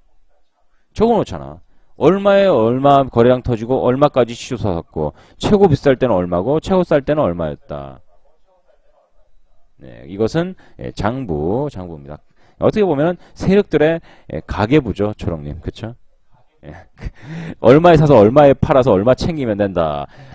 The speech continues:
아마 이 주포들은 가계부로 다 쓰고 있을 거예요, 지금.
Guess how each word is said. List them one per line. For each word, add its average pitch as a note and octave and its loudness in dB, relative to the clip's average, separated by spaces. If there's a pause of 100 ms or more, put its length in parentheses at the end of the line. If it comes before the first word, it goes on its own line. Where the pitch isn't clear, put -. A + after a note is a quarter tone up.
아마 D#3+ -6
이 D#3 -8
주포들은 D#3+ -10 (280)
가계부로 F3+ 4
다 G#2+ 2
쓰고 G3 2
있을 G#2+ 0
거예요, E2 -6
지금. C#2 -14